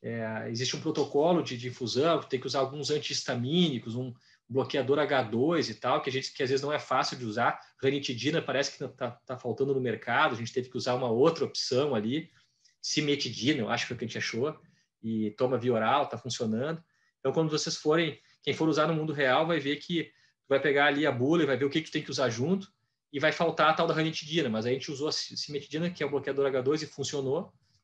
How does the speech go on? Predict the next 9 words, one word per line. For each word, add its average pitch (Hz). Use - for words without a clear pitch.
tá? -
E, 185
e 175
uma 180
outra 214
coisa 220
que, 202
que -
foi 175